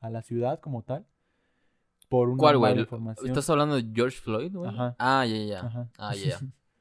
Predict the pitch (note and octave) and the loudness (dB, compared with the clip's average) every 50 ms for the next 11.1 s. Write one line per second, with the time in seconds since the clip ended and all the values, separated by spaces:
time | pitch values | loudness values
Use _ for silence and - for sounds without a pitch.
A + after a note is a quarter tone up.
0 | _ - A#2 C3 C#3 C#3 C#3+ D3 D3 C#3 D3+ D#3 D#3 D3+ C#3+ C3+ C#3 D3 D#3+ D#3+ | _ -6 0 2 2 4 6 6 8 8 8 8 6 6 6 6 8 8 8 8
1 | - F3 E3+ F3+ G3 G3 G3 F#3+ F#3+ F3+ E3+ D3+ C#3+ D#3 - - F#3+ G3+ F4+ E4 | 10 10 12 12 12 10 10 8 8 8 8 8 8 8 8 8 8 8 10 10
2 | C4+ B3 A#3+ D#3+ D3+ E3+ F#3 F#3 F3 D3+ B2+ A2 - B2 A#2+ A#2+ C#3 D3+ D#3 D3+ | 10 8 8 8 8 8 8 8 6 4 4 2 2 2 2 4 4 4 4 2
3 | D3+ C3+ C#3 - D#3 D3+ D3 D3 C3+ B2+ C3 C3 B2+ A#2 G#2+ G#2 G2 G2 G2+ G#2 | 0 -2 2 4 4 4 4 4 0 -2 -2 -2 -4 -4 -4 -6 -6 -6 -4 -4
4 | G2+ G2+ G2+ F#2+ G2 F#2+ F#2 - - G2 - G#2+ G2+ G#2 G#2+ - C3 B2+ B2 A#2 | -4 -4 -6 -10 -12 -14 -16 -18 -20 -12 -10 -10 -8 -8 -6 -4 -2 -2 0 -2
5 | G#2 F#2 F2+ F2+ F#2+ F#2 - B2+ - - B2 A#2+ A#2+ C3 C#3 C#3 - A#2 A#2+ A#2 | -4 -4 -6 -10 -12 -16 -20 -16 -6 -2 0 2 2 2 2 0 -2 -4 -6 -8
6 | - _ _ - C3+ C3+ C#3 C3+ C#3 C#3+ C#3+ D#3 C#3+ - C3+ C3 A#2+ - B2 A2+ | -12 _ _ -10 -8 -8 -6 -6 -6 -8 -8 -10 -14 -14 -16 -16 -16 -16 -18 -20
7 | A2+ _ _ _ _ _ _ - G#2+ A2 G2+ G2+ G#2+ C3 C3+ C3 D3 D3+ D3 C3 | -20 _ _ _ _ _ _ -14 -12 -10 -10 -6 -6 -4 -4 -4 -4 -4 -4 -4
8 | B2+ - - C3+ C3+ C3+ B2 A#2 A#2 B2 - C#3+ C#3 A#2+ A#2 A#2+ B2+ B2+ A#2+ A#2 | -4 -4 -4 -2 -2 -2 -4 -4 -6 -8 -12 -12 -14 -14 -14 -16 -16 -18 -18 -18
9 | A#2 - _ _ - G#2+ A2 G#2+ - - A2 G#2 F#2+ F#2+ - _ _ _ - - | -20 -20 _ _ -10 -8 -8 -8 -8 -8 -8 -6 -6 -8 -10 _ _ _ -12 -10
10 | C3 B2 - _ _ _ _ _ _ - D3 D#3 - - D#3+ C#3+ C#3+ D3 D3 C#3 | -10 -10 -10 _ _ _ _ _ _ -4 -2 -2 -2 -2 -2 0 2 0 0 0
11 | B2 - | -2 -8